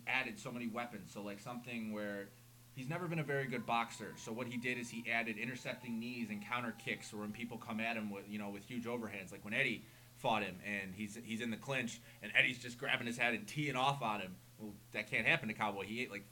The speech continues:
fifty unanswered punches before he figured out what the hell was going on. But then for the rest of the fight, you saw every time Eddie would shoot in,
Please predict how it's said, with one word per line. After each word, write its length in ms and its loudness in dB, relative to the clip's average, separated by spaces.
fifty 340 -4
unanswered 440 -2
punches 340 -2
before 280 -10
he 60 -6
figured 260 -4
out 220 0
what 100 -8
the 60 -6
hell 140 -2
was 100 -4
going 200 -2
on. 200 -2
But 120 -8
then 240 6
for 80 12
the 80 10
rest 180 4
of 60 -4
the 60 -2
fight, 260 4
you 40 4
saw 160 2
every 200 4
time 200 4
Eddie 180 0
would 120 -2
shoot 240 -4
in, 240 2